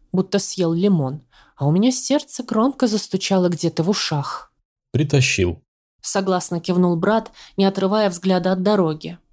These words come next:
Speaker 2: «Более того, у него и Гатсона возник какой-то свой конфликт. По слухам, Руджера даже перешел на какие-то личные темы,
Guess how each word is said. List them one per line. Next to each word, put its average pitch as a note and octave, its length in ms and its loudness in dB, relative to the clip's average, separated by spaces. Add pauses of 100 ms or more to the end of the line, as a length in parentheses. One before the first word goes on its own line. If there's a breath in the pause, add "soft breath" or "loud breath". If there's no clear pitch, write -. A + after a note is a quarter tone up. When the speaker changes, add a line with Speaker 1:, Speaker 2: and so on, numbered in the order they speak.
(1040)
Speaker 2:
«Более F#2+ 340 2
того, G2+ 520 -2
у A#2 140 -2
него C#3 340 4
и B2+ 140 0
Гатсона B2+ 720 2
возник G#2 500 2
какой-то G2 360 -2
свой F#2+ 280 2
конфликт. G2 640 -2 (500)
По D3 100 -2
слухам, E3+ 480 0
Руджера C3 420 2
даже A#2+ 260 2
перешел B2+ 420 0
на A#2+ 160 2
какие-то A#2 400 0
личные A#2+ 440 2
темы, C3 420 -2